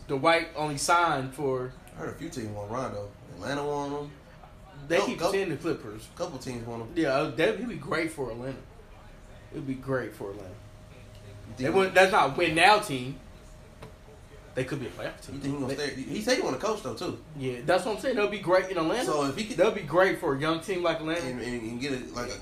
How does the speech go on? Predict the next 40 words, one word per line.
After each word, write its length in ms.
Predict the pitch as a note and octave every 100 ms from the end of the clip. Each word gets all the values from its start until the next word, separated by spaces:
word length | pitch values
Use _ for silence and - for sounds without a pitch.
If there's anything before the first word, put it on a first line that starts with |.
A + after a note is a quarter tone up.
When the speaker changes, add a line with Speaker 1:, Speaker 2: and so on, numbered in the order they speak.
| -
Speaker 2:
a, 60 | D3+
a 40 |
Speaker 1:
And, 180 | C3+ -
Speaker 2:
player 200 | E3 E3
Speaker 1:
and 80 | D3
Speaker 2:
coach 80 | F3
Speaker 1:
you 60 |
got, 140 | D#3+ C#3+
Speaker 2:
type 120 | C3+
of 60 | F3+
Speaker 1:
yeah, 180 | G3+ D#3+
Speaker 2:
deal? 120 | D#3
Speaker 1:
you 60 |
got, 340 | E3 D3+ B2+ C3
uh, 120 | B2 A#2+ A#2 -
Trae 220 | G3+ G3
Young. 120 | G#3
Oh 180 | - C#3 - -
God, 280 | B2 F#2 - - - - - - - - - - - - - -
I 100 | -
think 160 | - D3
Atlanta's 580 | C3 C#3 C3 B2+ B2+ -
actually 400 | C3 B2+ - B2+
underrated. 440 | B2 A#2 A2 G#2 F2+
So 120 | B2
I 40 |
think 180 | C3+ C#3
Atlanta 260 | G#2 B2 A#2
might 160 | A#2
be 60 | G#2+
a 20 |
playoff 260 | - C3+ - -
next 180 | - -
year. 80 | -
So. 120 | - C#3 D#3+
Speaker 2:
Atlanta, 200 | C#4 - E3 E3+
I, 140 | - - -
I, 40 | E3 D3+
I 260 | F3 G#3 G3
honestly 440 | B3+ C#4 A#3+ A3